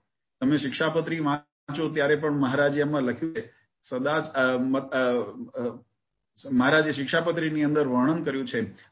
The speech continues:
સત્શાસ્ત્ર પ્રતિપાદિતા, જે સત્શાસ્ત્રોએ પ્રતિપાદિત કરેલો છે. એટલે શાસ્ત્રને આધારે જ્યારે વાતને સમજીએ ત્યારે એનો પાયો મજબૂત થાય છે.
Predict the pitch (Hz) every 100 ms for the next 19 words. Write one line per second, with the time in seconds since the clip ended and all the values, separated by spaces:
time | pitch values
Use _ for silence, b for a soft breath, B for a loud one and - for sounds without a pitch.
0 | - 139 123 170 165 175 226 226 - 147
1 | 214 190 147 127 120 120 - _ _ _
2 | - 117 165 160 127 - 175 180 180 190
3 | 202 196 196 139 196 190 196 220 196 151
4 | 139 123 101 - _ _ _ _ _ 147
5 | 196 202 214 - - - - 240 220 160
6 | 143 143 127 101 - _ 135 147 160 139
7 | 131 135 160 147 127 131 139 147 110 95
8 | _ _ _ _ 131 143 175 139 151 151
9 | - 95 127 165 139 107 104 131 131 -
10 | 95 95 -